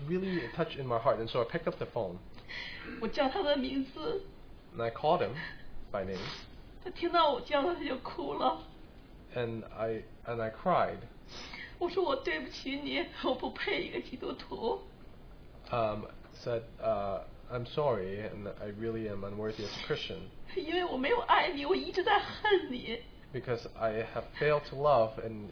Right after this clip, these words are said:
Speaker 1: yet on the contrary, I find myself in anger.
Speaker 2: 我，我们人为什么心里面会存那么多的恨呢？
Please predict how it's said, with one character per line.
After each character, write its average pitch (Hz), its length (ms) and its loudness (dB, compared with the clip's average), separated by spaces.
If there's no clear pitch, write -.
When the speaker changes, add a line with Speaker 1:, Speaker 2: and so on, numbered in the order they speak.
Speaker 1:
yet 117 160 2
on 107 120 -2
the 101 80 -6
contrary, 110 580 -2
I 98 140 0
find 107 240 -2
myself 104 380 -2
in 104 180 -8
anger. 113 280 -6
Speaker 2:
我， 285 120 0
我 302 100 0
们 302 160 -4
人 302 160 -2
为 370 100 4
什 359 140 0
么 320 80 -2
心 330 240 -2
里 311 60 -4
面 294 140 0
会 370 140 4
存 339 240 0
那 359 80 0
么 330 120 -4
多 330 120 -4
的 339 140 2
恨 339 400 0
呢？ 269 180 0